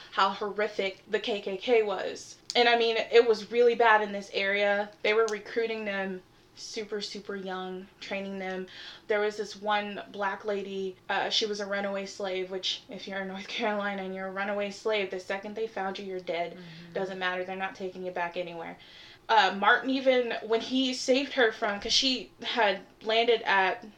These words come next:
Speaker 1: after, uh, she left South Carolina, she took the Underground Railroad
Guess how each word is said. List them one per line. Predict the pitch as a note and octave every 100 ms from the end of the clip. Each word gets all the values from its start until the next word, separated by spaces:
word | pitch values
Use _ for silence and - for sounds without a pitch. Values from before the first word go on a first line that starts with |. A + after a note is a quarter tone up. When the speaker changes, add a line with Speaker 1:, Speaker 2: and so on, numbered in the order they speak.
| -
Speaker 1:
after, | A3+ B3 - D#4 D4+ D4+
uh, | - A#3 A3
she | A3 C4
left | A#3+ A#3+
South | A3+ A3
Carolina, | - G#3+ G3+ G3 F#3+
she | G3 G#3+
took | - - G#3 - - -
the | G#3+
Underground | - G#3 G#3 G#3 G3 G3
Railroad | F#3 F#3+ G3+ G#3+ A3 B3